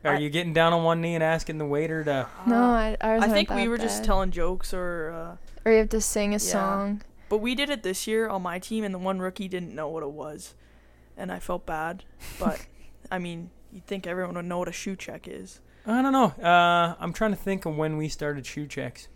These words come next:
Speaker 1: I assume in minor hockey we started in, like,
Speaker 2: Yeah.
Speaker 1: midget maybe.
Speaker 2: Just, like, a thing
Speaker 1: But,
Speaker 2: that
Speaker 1: but it's a
Speaker 2: everyone
Speaker 1: thing
Speaker 2: knows.
Speaker 1: that happens when you start going on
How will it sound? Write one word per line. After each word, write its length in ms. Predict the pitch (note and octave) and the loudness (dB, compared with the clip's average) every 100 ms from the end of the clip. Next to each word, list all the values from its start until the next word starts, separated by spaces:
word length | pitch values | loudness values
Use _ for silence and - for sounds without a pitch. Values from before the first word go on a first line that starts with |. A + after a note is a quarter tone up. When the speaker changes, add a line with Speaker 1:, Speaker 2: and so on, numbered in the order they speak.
| - - - - - - - | -20 -20 -20 -20 -20 -16 -2
Speaker 1:
I 80 | |
assume 440 | D3 C#3+ - F3+ F#3 | -2 0 -2 0 0
in 60 | D3+ | 0
minor 340 | C#3 C#3 B2 | 0 0 -2
hockey 340 | A#2 C3 D#3+ C#3 | -2 -2 -4 -8
we 100 | B2+ | -8
started 340 | - C3 B2+ | -4 -4 -4
in, 60 | B2+ | -4
like, 100 | G3 | 0
Speaker 2:
Yeah. 200 | G#3 F#3 | 2 2
Speaker 1:
midget 300 | D3+ E3 F3+ | -2 -4 -6
maybe. 340 | F3+ F#3+ A3+ | -4 -2 -2
Speaker 2:
Just, 200 | A3 - | -2 -4
like, 140 | G#3+ G3 | -4 -4
a 40 | |
thing 240 | F3+ G#3 G#3+ | -2 0 4
Speaker 1:
But, 120 | F#3 | 4
Speaker 2:
that 100 | F#3 | 4
Speaker 1:
but 100 | F3+ | 2
it's 100 | G3 | 4
a 40 | F#3 | 2
Speaker 2:
everyone 140 | F#3+ | 2
Speaker 1:
thing 140 | G3+ G3+ | 2 4
Speaker 2:
knows. 100 | D#3 | 4
Speaker 1:
that 40 | |
happens 600 | E3 E3 - E3+ E3 C#3+ | 4 2 2 -2 -2 -2
when 220 | D3 D3+ | -2 0
you 140 | D3 C#3 | -2 -2
start 260 | - D3 | -2 -2
going 180 | C#3+ C3+ | -2 0
on 120 | C3 | 0